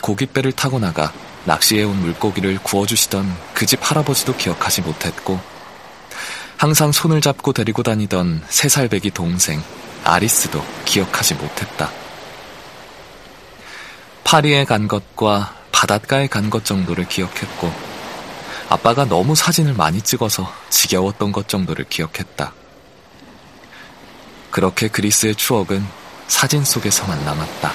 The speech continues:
에지니는 이제 초등학교 삼 학년이 되었다. 학교 미술 시간에 유화 수업을 했다면서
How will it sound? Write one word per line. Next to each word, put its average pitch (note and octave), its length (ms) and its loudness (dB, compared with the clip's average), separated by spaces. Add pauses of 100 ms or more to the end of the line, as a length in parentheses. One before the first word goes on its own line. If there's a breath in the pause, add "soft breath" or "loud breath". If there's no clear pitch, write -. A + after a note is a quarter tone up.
(2250 loud breath)
에지니는 C3 580 2 (360 loud breath)
이제 A2+ 220 4
초등학교 D#3 720 2
삼 E3 220 4
학년이 D3 300 4
되었다. D#2 480 -2 (1300 loud breath)
학교 C#3 300 2
미술 A2 300 2
시간에 F#2 720 2
유화 G#2+ 320 2
수업을 A#2 400 2
했다면서 G2 600 0